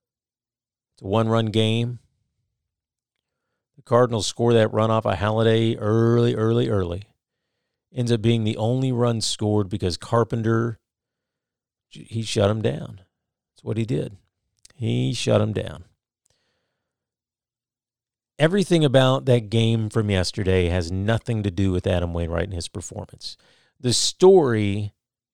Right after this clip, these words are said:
should be that performance. The story should be how Adam Wainwright put this team on his back and just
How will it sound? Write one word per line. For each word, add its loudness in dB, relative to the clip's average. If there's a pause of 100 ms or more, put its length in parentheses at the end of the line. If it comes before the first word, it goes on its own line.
should -4
be 0 (400)
that 2
performance. -2
The -2
story 2
should -6
be 0
how 0
Adam 0
Wainwright 0
put -6
this -2
team 0
on 2
his 0
back -6 (1300)
and -2
just -2